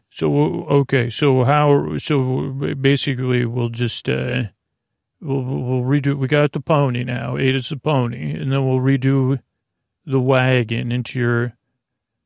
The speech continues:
and we'll tour around, uh, spewing anti-mask principles, uh,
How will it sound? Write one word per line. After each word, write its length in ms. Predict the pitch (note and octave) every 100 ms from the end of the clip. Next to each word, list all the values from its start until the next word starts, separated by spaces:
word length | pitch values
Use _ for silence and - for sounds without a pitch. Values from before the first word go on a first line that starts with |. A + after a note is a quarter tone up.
| _
and 160 | D3 C3+
we'll 120 | B2+
tour 360 | - D3 C#3+ B2+
around, 540 | B2 B2+ B2+ B2+ B2
uh, 240 | B2+ C3
spewing 560 | A#2+ - C#3+ C3 C3 C3
anti-mask 880 | B2+ B2+ - B2 B2 B2+ B2 - -
principles, 800 | D#3+ D#3+ - A#2+ A#2 C3+ - C3
uh, 320 | A#2+ B2